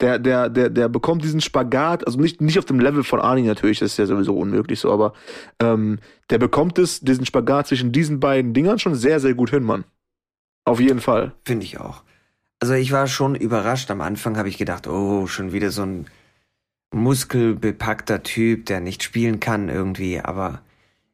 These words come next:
Speaker 2: ich muss ehrlich sagen, der hat mich so schnell auch gecatcht, teilweise auch, äh, bei Blade Runner auch.
Speaker 1: Mm,
Speaker 2: Ich fand
Speaker 1: ja, erste Anfangsszene, glaub ich, war's, ne? Die
Speaker 2: Alter,
Speaker 1: ersten Minuten.
Speaker 2: super nice gespielt auch von ihm.
Speaker 1: Ja, super nice.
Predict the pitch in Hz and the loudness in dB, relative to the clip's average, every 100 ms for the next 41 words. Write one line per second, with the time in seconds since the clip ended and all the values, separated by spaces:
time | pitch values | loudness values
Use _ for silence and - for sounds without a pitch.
0 | _ 104 107 104 - 92 92 - 95 76 | _ -8 -2 -2 -2 -2 -2 -4 -6 -6
1 | 65 - 98 - 107 107 123 120 117 104 | -6 -4 -6 -4 -4 0 -2 0 -2 -2
2 | 92 - 98 - 123 127 - 113 104 98 | -4 -6 -6 -4 -4 -4 -6 -2 -2 -2
3 | 98 98 92 98 - - 92 90 - 101 | -2 -2 -6 -8 -8 -4 -2 -2 -2 -2
4 | 120 131 165 120 92 73 50 - - _ | 0 2 2 0 -4 -8 -12 -14 -20 _
5 | _ _ _ _ _ _ 135 160 143 110 | _ _ _ _ _ _ 2 4 2 0
6 | 95 117 127 110 135 - 123 139 156 123 | 0 2 2 2 0 2 2 2 0 2
7 | 135 117 110 - 107 104 139 147 139 98 | 2 4 4 2 0 0 2 2 2 0
8 | 110 131 117 113 104 117 127 135 110 117 | 2 2 2 0 -2 2 2 2 0 0
9 | 139 131 120 101 98 92 - 87 - - | 0 0 -4 -4 -4 -6 -8 -10 -10 -10
10 | - - - - - - - 113 117 123 | -12 -12 -12 -14 -18 -8 -2 -2 0 0
11 | 120 117 117 117 - | 2 2 0 -2 -14